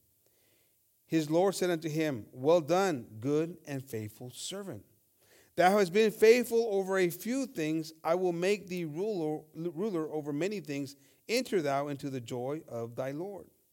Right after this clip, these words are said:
Then he which had received the one talent came and said, "Lord, I knew thee that thou art a hard man,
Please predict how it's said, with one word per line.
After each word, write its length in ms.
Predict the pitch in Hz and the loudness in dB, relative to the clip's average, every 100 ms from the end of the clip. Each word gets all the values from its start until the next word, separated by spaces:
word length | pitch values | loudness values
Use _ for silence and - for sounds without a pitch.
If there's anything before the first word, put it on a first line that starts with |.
| _ _ _ _ _ _ _ _ 143 | _ _ _ _ _ _ _ _ 2
Then 300 | 202 277 247 | 4 6 2
he 420 | 202 226 240 240 | 0 0 0 0
which 380 | 190 185 - - | 2 2 0 -10
had 440 | 170 170 160 143 - | -2 0 0 -2 -8
received 720 | 151 - - 190 208 220 214 - _ | -6 -4 -2 -2 -4 -6 -12 -20 _
the 100 | 151 | -4
one 320 | 139 143 226 | -2 0 -2
talent 420 | 226 156 139 147 - - | -2 -2 -2 -4 -10 -8
came 220 | 160 156 | -4 -2
and 100 | 151 | -2
said, 300 | - 151 113 - _ _ | -2 -2 -4 -12 _ _
"Lord, 420 | 131 156 196 226 220 _ _ _ | -2 0 2 0 -4 _ _ _
I 120 | 160 170 | 0 2
knew 340 | 175 220 262 | 2 2 2
thee 220 | 208 196 | 0 0
that 200 | 170 151 | 0 -2
thou 300 | 175 180 196 - | 0 2 2 0
art 260 | 170 170 180 | 0 0 0
a 200 | 165 151 127 - | 0 -2 -4 -8
hard 440 | 175 165 180 185 - - | -2 0 0 -2 -10 -8
man, 560 | 147 170 214 226 - | -4 -4 -6 -10 -14